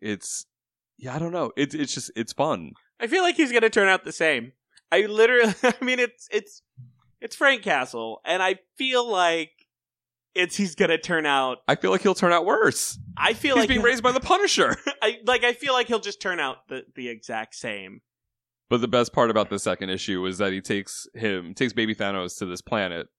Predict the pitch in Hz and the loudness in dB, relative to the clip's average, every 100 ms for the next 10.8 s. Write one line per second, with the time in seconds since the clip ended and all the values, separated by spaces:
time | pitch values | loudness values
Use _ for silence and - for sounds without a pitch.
0 | _ _ _ _ 87 92 92 98 95 90 | _ _ _ _ -6 -4 -4 -4 -4 -4
1 | 82 87 85 85 - 85 85 87 85 _ | -4 -4 -6 -10 -12 -8 -8 -8 -12 _
2 | - 95 - 90 87 90 87 87 - 90 | -12 -8 -4 -4 -2 -2 0 -2 -6 -4
3 | 87 87 87 85 95 90 _ - 95 - | -4 -4 -6 -8 -6 -6 _ -16 -12 -6
4 | 95 95 92 92 90 92 92 92 90 98 | -6 -2 0 0 0 -2 -2 -4 -6 -8
5 | 101 139 135 117 104 _ - 143 120 110 | -4 0 0 -2 -10 _ -6 -2 0 0
6 | 101 101 95 87 101 92 90 92 - 92 | -2 -4 -4 -4 -4 -2 -4 -10 -6 -4
7 | 92 92 _ _ _ _ _ _ _ - | -2 -6 _ _ _ _ _ _ _ -6
8 | 117 127 117 113 104 104 95 98 90 92 | 2 2 2 0 0 -2 -2 -2 -2 -4
9 | 90 71 _ _ 110 139 - 139 156 139 | -10 -14 _ _ -4 -4 0 0 0 -4
10 | 101 104 101 90 76 50 101 | -4 0 2 2 0 -4 -10